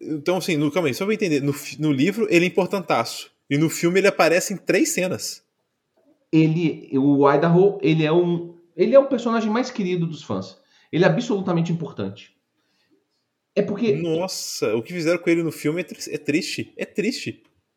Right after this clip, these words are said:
Speaker 2: Sim, sim, é triste. É triste. É muito triste.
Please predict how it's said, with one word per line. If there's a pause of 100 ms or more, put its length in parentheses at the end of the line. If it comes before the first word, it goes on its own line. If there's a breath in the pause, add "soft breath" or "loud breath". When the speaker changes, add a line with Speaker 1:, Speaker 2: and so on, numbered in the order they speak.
(1200)
Speaker 2:
Sim, (120)
sim,
é
triste.
É
triste.
É
muito
triste.